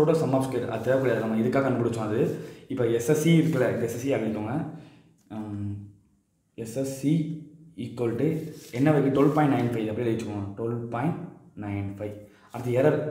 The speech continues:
sum of square of error என்ன இருக்கு? ஒன் நாட் ஒன் பாயிண்ட் சிக்ஸா, அது அப்படியே வச்சுக்கோங்க. எஸ்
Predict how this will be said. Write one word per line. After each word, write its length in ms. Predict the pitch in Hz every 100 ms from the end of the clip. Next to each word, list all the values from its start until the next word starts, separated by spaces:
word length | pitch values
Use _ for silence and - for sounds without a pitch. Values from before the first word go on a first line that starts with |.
| - - -
sum 140 | 123 156
of 60 | -
square 200 | 135 131
of 60 | 123
error 120 | 139 143
என்ன 100 | 135
இருக்கு? 200 | 123 135 139 - - 113
ஒன் 120 | 135
நாட் 140 | 143 131
ஒன் 100 | 127 135
பாயிண்ட் 180 | 131 127
சிக்ஸா, 280 | - 131 107 - - - 110
அது 120 | 110
அப்படியே 180 | 113 113
வச்சுக்கோங்க. 360 | 107 104 101 101 101 - _ _ _ _ _ _ _ _ _ _ _ - 113
எஸ் 140 | 113